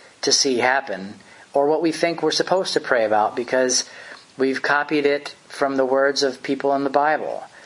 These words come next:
or because we think, "Well, surely God wants this, so let's pray about that." And, and then we, we pay him money. You know, we give him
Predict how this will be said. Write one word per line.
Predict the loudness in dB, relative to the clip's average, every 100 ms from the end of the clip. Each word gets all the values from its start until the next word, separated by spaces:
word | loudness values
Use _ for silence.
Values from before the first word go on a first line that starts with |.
| -20 -20 -20 -16 0
or | 0 2
because | 0 2 2 2
we | -2
think, | 0 -2 0
"Well, | 0 0
surely | 2 2 2 2
God | 2 2 2
wants | 0 0
this, | 2 2 2 2 2 0 -6 -20 -20 -20 -20 -20 -20 -12
so | 0 2
let's | 2 0
pray | 0 0
about | 2 2 2
that." | 0 0 -4 -14 _ _ _ _ _ _ -20 _ -14 -12 -16 -16 -2
And, | 0 2
and | 0 0
then | 0 2
we, | 2 2
we | 0 0
pay | -2 2 2
him | 0 -4 -8 -12 -20 -20 -20 -20 -14 -2
money. | 0 0 -2 -12 -16 -12 -10 -2
You | 0
know, | 2 2
we | 2 2
give | 2
him | 2 0 -2